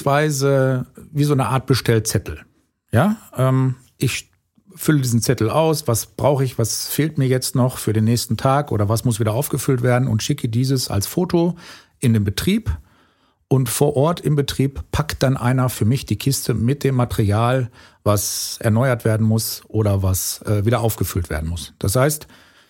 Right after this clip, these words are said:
ich komme dann zurück in die Firma, dort steht die Kiste schon komplett gepackt, ja, wie so eine Bestellung, äh, die ist komplett gepackt mit den Dingen,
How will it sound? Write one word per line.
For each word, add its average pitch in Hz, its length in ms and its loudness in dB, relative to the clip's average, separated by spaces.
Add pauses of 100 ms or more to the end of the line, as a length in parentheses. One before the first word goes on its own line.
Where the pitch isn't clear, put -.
(180)
ich - 140 0
komme 147 360 4
dann 120 160 2
zurück 127 300 0
in 107 80 2
die 95 80 2
Firma, 185 440 0 (220)
dort 104 140 2
steht 117 200 -2
die 95 100 -2
Kiste 139 420 -2
schon 101 200 -2
komplett 165 360 -2
gepackt, - 600 -4 (800)
ja, 147 160 -2
wie 127 80 0
so 127 80 0
eine 110 100 2
Bestellung, 143 540 0 (600)
äh, 117 240 2
die 110 140 -2
ist 110 140 -2
komplett 147 360 0
gepackt - 360 0
mit 113 160 2
den 131 160 2
Dingen, 113 280 2